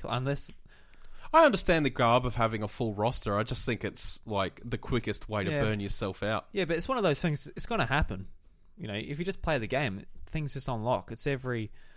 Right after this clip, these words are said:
Speaker 1: I d-, I did one thing, 'cause it's based on distance when,
Speaker 2: Mm-hmm.
Speaker 1: uh, your characters pop up,
Speaker 2: Yeah.
Speaker 1: and they pop up every ten minutes if you've got the right amount of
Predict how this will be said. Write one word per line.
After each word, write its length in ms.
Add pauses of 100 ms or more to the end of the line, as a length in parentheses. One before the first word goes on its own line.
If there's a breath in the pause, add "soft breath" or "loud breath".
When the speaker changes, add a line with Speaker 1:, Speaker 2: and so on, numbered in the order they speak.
(240 soft breath)
Speaker 1:
I 140
d-, 180
I 140
did 220
one 240
thing, 200
'cause 140
it's 80
based 320
on 120
distance 680 (100)
when, 200
Speaker 2:
Mm-hmm. 80
Speaker 1:
uh, 160
your 140
characters 340
pop 260
up, 220 (120)
Speaker 2:
Yeah. 220
Speaker 1:
and 180
they 80
pop 240
up 140
every 160
ten 260
minutes 320
if 160
you've 200
got 220
the 100
right 240
amount 260
of 220